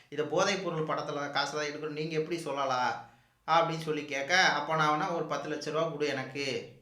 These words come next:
நீ போதை, நீங்க அப்படி தானே இருக்கீங்க, எனக்கு காசு கொடுங்க" அப்படின்னு சொல்லி அவர் மிரட்ட. "இல்ல, தர முடியாது" அப்படின்னு சொல்ல, அங்க கைகலப்பாயி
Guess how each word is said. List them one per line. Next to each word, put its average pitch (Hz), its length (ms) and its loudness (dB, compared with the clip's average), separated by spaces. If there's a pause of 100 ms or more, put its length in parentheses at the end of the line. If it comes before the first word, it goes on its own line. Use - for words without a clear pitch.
(140)
நீ 170 140 -2
போதை, 165 520 0
நீங்க 143 300 -2
அப்படி 147 200 -6
தானே 175 220 0
இருக்கீங்க, 165 360 -6
எனக்கு 185 200 -4
காசு 165 260 0
கொடுங்க" 151 280 -6
அப்படின்னு 135 300 -8
சொல்லி 143 140 -8
அவர் 156 260 -4
மிரட்ட. 135 400 -2 (480)
"இல்ல, 175 320 4
தர 147 200 2
முடியாது" 147 400 -2
அப்படின்னு 135 260 -6
சொல்ல, 131 280 -4
அங்க 151 220 -4
கைகலப்பாயி 160 1040 0